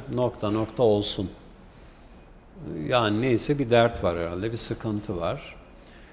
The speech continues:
Efendim, "Ya nereden evlendim seninle?" diyor mesela eşine. Bir ka-, kadın olabilir, erkek olabilir. Ee, yani, e, "Ya keşke şöyle yapsak,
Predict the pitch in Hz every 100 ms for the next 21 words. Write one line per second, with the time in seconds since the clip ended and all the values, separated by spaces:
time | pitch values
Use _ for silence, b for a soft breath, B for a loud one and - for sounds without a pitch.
0 | B - 143 156 139 120 123 131 131 156
1 | 151 135 156 147 127 117 104 98 98 95
2 | - 92 90 85 85 87 82 80 87 87
3 | 78 82 156 - - 110 104 - 87 90
4 | 80 80 113 113 110 - 113 107 - 113
5 | 123 101 82 85 92 156 170 127 135 117
6 | 90 82 87 78 117 - - B B B
7 | B - 117 113 113 113 113 117 - 165
8 | 127 120 127 127 131 135 85 82 82 82
9 | - - - - - - - 151 139 -
10 | 165 165 - 143 131 143 143 147 135 120
11 | 113 110 - 123